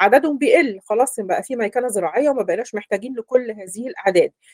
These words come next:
فالناس دي انتقلت للصناعة، آه، فبدأت الصناعة مثلا يبقى يعتمدوا على الروبوتات،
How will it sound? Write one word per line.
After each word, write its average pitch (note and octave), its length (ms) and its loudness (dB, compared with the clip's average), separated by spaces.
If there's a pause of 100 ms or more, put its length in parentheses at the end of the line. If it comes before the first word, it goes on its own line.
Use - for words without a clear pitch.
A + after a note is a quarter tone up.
(160)
فالناس G#3+ 380 4
دي C4+ 140 -2
انتقلت C4+ 460 2
للصناعة، B3 640 0 (520)
آه، F3 80 0
فبدأت G#3 540 2
الصناعة A3+ 600 0
مثلا G#3+ 440 -4
يبقى E3 220 -4
يعتمدوا G#3 400 -2
على A3 140 0
الروبوتات، A#3 640 2